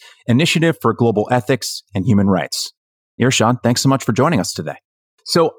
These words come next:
I'd like to start with a quote from your aforementioned book, Don't Label Me. Quote, "Ever since you trundled into my life with your charcoal fur,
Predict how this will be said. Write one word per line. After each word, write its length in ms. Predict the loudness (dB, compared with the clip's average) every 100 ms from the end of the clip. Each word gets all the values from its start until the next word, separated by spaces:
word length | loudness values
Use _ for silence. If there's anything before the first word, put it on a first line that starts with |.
| -4
I'd 140 | 0
like 180 | 0 0
to 80 | -4
start 280 | 0 0
with 140 | 2 -2
a 60 |
quote 420 | -4 -2 2 2 0
from 140 | 0
your 100 | 0
aforementioned 840 | 0 -4 0 0 0 -2 -4 -8 -2
book, 240 | -4 0
Don't 180 | -2 0
Label 240 | -2 0
Me. 220 | -4 -6 _ _ _ _ _
Quote, 240 | -2 0 0 _
"Ever 240 | 0 2
since 340 | 0 0 -2 0
you 100 | -2
trundled 520 | 0 0 2 0 0 0
into 220 | 0 2
my 160 | 2 4
life 440 | 2 0 -4 -12 _ _ _
with 140 | -4 -2
your 100 | -4
charcoal 520 | -2 -2 -2 0 0
fur, 400 | 0 -2 -2 -6